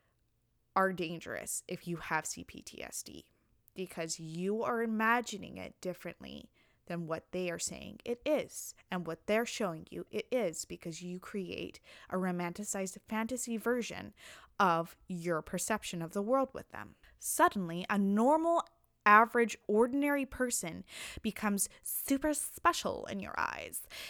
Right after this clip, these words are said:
They have almost magical powers when you look at them. They, they know you so well. There's no one in the world like them. They have just some, a certain je ne sais quoi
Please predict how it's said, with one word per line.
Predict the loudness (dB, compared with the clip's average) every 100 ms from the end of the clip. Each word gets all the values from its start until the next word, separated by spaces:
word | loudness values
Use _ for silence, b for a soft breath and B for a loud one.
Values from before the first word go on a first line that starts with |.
| B
They | 4 4
have | 4 2 0 0
almost | 0 0 -2
magical | -2 0 0 0 0 0
powers | 0 2 2 2 -6 -2 0 0 -2 B B
when | 0 2
you | 2 0
look | -2 -4
at | -4
them. | -4 -4 -8 b b b
They, | 4 4 2 _
they | 4
know | 6 6 6 6
you | 2 -2 -2
so | 2 2 4 2 2 0
well. | -2 0 0 -2 -6 -12 B B
There's | 2 4 4
no | 4 6 6
one | 6 2 0
in | -4
the | -2
world | 4 4 4 0
like | -10 -10 -2
them. | 0 0 -4 -8 B B B 4
They | 4
have | 6 8 10 8 4 -4 B B -6
just | 0 2 4
some, | 4 2 B B
a | 0
certain | 2 2 2
je | 2
ne | 0
sais | -2 -6 -4
quoi | 0 2 0